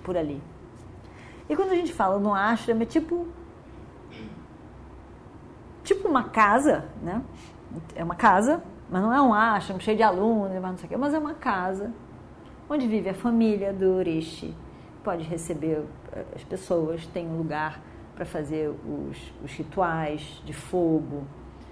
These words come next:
e, e que tem o, os jovens que vêm estudar, e vários ashramas, como se fossem várias casas, né? Mas são ashrams porque eles são mestres. Então, várias casas assim, vários ashramas,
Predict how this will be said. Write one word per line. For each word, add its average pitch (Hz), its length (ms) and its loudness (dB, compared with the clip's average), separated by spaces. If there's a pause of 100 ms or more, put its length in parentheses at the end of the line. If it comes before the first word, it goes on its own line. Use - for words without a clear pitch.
(200)
e, 269 420 2
e 220 300 2
que 226 100 -2
tem 202 400 -2 (240)
o, 175 360 2
os 160 220 -6 (140)
jovens 165 560 0
que - 100 -6
vêm 160 240 -4
estudar, 165 720 -2 (400)
e 262 80 2
vários 233 720 2 (240)
ashramas, 180 600 2
como 285 180 -2
se - 80 -10
fossem 262 300 -2
várias 240 360 0 (140)
casas, 196 560 4
né? 208 180 -2 (140)
Mas 247 140 -2
são 269 220 0
ashrams 247 500 0
porque - 140 -2
eles 254 140 -2
são 254 240 -2 (180)
mestres. 214 520 -2 (720)
Então, 285 340 2
várias 262 500 2
casas 160 500 0
assim, 175 460 -6
vários 196 320 2
ashramas, 180 680 0